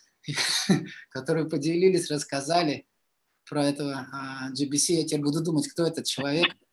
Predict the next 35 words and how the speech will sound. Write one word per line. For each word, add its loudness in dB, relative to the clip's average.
<laughs> 0
Я -6
шучу. -6
Вот, -4
что 2
есть 4
определённый 4
всё 0
равно 4
вайшнавский 2
этикет, 2
и 2
какие 0
бы 0
у 0
нас 0
вещи 2
бы -2
ни 2
прихли-, -4
происходили, 0
бури, 0
эмоции 0
внутри, -2
мы 0
всё -4
равно 0
действуем 0
в -14
правилах 0
вайшнавского -4
этикета, -4
которые -4
нам 0
оставили, -4